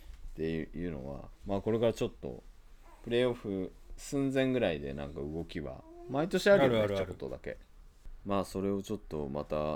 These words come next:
Speaker 1: あの、なんか、まあ、ちょっと他にもいるとは思うんだけど、あの、契約のない選手。
Speaker 2: うんうんうん。
Speaker 1: ただ、我々、う-、大好きなブギーちゃんと、ブギーちゃんどこ行ってたかわかんないけど、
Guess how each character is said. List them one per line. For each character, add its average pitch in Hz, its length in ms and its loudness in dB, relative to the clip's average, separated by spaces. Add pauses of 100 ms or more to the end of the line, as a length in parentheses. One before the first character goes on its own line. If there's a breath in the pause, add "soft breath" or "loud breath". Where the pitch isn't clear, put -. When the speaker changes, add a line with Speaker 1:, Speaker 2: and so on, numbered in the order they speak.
(140)
Speaker 1:
あ 78 180 -8
の、 78 400 -8 (1600 soft breath)
な 107 120 -2
ん 92 60 -4
か、 82 280 -2 (160)
ま 127 140 4
あ、 127 60 2
ち - 80 0
ょ 208 40 2
っ 175 40 0
と 131 80 0
他 156 180 4
に 254 80 4
も 117 280 2
い 120 200 0
る 185 140 4
と 101 140 2
は 82 60 2
思 90 200 0
う - 20 2
ん 85 60 -2
だ 73 80 -4
け 71 80 -4
ど、 76 280 -4 (100)
あ 76 200 -6
の、 71 540 -8
契 85 160 -4
約 80 200 -6
の 73 120 -8
な 76 200 -4
い 117 60 -2
選 104 220 -4
手。 101 180 -6
Speaker 2:
う 104 60 -8
ん - 20 -10
う 101 40 -10
ん 98 80 -6
う - 20 -8
ん。 90 60 -10
Speaker 1:
た 123 120 0
だ、 98 160 6
我 113 260 6
々、 127 120 4
う-、 120 1040 -2
大 113 200 6
好 - 100 -8
き 87 100 -8
な 78 100 -4
ブ 87 180 -4
ギ 82 140 -6
ー 76 60 -6
ち - 100 -8
ゃ 64 60 -6
ん - 100 -12 (100)
と、 69 200 -8 (600)
ブ 110 80 -8
ギ 110 60 -2
ー - 20 -8
ち - 100 4
ゃ 82 40 2
ん - 20 -4
ど 92 80 -6
こ - 100 -10
行 - 60 -16
っ - 20 -20
て - 120 -8
た 73 120 -8
か 71 80 -12
わ 71 60 -12
か 95 100 -2
ん 92 60 0
な 73 60 -6
い 69 40 -14
け 69 80 -14
ど、 65 140 -10